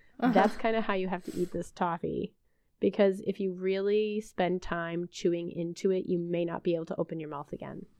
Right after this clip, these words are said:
Speaker 1: Oh, no.
Speaker 2: Yeah.
Speaker 1: I mean, the, the idea of, you know, starting with a crunchy, brittle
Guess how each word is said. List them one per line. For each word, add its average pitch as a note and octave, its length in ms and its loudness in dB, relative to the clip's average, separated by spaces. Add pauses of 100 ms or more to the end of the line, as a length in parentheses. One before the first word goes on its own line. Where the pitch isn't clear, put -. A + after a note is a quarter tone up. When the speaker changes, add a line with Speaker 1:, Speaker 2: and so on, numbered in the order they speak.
(200)
Speaker 1:
Oh, C4+ 200 -2
no. C4+ 360 -4
Speaker 2:
Yeah. A3+ 220 0 (960)
Speaker 1:
I C#4 80 0
mean, F4 180 0
the, D#4+ 280 4
the C4+ 160 2
idea A#3+ 400 2 (200)
of, G#3+ 100 -2 (280)
you - 140 -12
know, G#3+ 140 -6
starting G#3 640 4
with G#3 180 0
a F3+ 60 0
crunchy, G3 680 -2 (160)
brittle G3+ 720 2